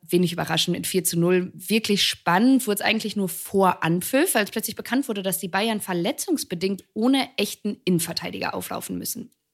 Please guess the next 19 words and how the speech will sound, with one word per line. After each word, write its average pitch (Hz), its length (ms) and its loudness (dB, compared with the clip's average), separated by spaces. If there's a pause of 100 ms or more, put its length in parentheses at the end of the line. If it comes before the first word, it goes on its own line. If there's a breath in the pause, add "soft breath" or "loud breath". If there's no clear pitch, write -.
(880 loud breath)
De 214 80 2
Ligt, - 460 2
Upamecano 233 640 0
und 196 240 -4
Kim 277 240 2
verle-, 208 460 -2 (180)
fehlen 294 400 4
nämlich 220 340 0
alle 220 140 2
verletzt. 214 520 0
Deswegen 196 420 -4
gaben 185 300 0
Leon 254 280 2
Goretzka 208 540 -2
und 196 160 -2 (260 loud breath)
Nusrai 240 480 0
Maswari 185 560 -2
die 180 300 -6 (160)
Aushilfsinnenverteidiger. 170 1500 0